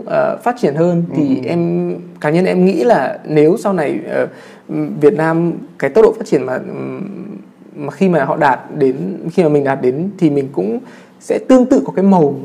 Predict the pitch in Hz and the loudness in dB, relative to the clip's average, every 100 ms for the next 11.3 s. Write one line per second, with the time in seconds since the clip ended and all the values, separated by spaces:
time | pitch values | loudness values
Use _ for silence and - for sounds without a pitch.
0 | 160 147 170 277 - 143 156 - 240 277 | -4 0 2 0 -2 -4 -4 -4 0 4
1 | 170 151 151 220 220 208 214 233 254 277 | 6 4 2 0 0 0 0 0 2 4
2 | - 180 175 175 - - 131 120 117 113 | 2 2 0 -2 -10 -6 -4 -4 -6 -10
3 | - - 175 - 123 131 131 147 - 147 | -16 -18 -18 -8 -2 -2 -2 -2 0 -2
4 | - - - - 175 151 135 127 151 139 | -8 -20 -10 0 2 4 2 4 4 2
5 | 123 127 - - - - - 160 151 151 | -2 -6 -8 -12 -10 -12 0 2 4 6
6 | 170 170 156 143 131 127 131 147 - 175 | 6 6 4 4 4 2 2 0 4 4
7 | 175 160 - - - 127 127 135 135 131 | 4 2 -4 -12 -10 -6 -4 0 0 0
8 | 160 160 165 160 156 127 127 127 123 143 | 0 2 2 2 -2 -2 -2 -4 -6 -4
9 | 160 - 156 143 120 180 139 135 - - | -4 -2 -2 0 -2 -2 -4 -6 -16 -20
10 | - - - 165 165 170 156 156 160 156 | -2 0 4 4 2 2 0 0 0 0
11 | 151 156 | -2 -2